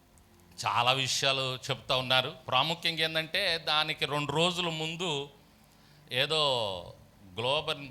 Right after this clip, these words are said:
గోల్డ్ ఏదో అవార్డుల ఫంక్షన్ సినిమా వాళ్ళది జరిగిందంట. అందులో కొంచెం ఎగస్ట్రాలు మాట్లాడారంట. ఆ యాంకర్ ఒక ఆమె, "ఆ, అసలు దేవునితో మాకేమీ అవసరం లేదు, దేవుడు మాకు ప్రాముఖ్యం కాదు,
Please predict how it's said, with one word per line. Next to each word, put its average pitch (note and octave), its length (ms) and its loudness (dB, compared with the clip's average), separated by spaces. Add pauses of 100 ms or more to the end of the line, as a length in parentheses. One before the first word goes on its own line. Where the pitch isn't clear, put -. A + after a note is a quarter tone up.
(120)
గోల్డ్ C3 360 -2
ఏదో C#3 340 0
అవార్డుల C#3 540 2
ఫంక్షన్ B2 720 -6
సినిమా D3 400 0
వాళ్ళది B2 360 2
జరిగిందంట. A#2 760 -2 (640)
అందులో E3+ 400 -2
కొంచెం C3 580 -2
ఎగస్ట్రాలు D3 560 0
మాట్లాడారంట. A#2+ 840 0 (580)
ఆ A#2+ 40 2
యాంకర్ D#3 460 2
ఒక C#3+ 160 -4
ఆమె, D3 400 0 (640)
"ఆ, B2 420 2
అసలు C3 200 -2
దేవునితో F3+ 600 0
మాకేమీ F3 540 2
అవసరం D#3 520 2
లేదు, C#3 360 2 (160)
దేవుడు E3 460 2
మాకు D#3+ 260 0
ప్రాముఖ్యం D3 580 -2
కాదు, B2+ 460 2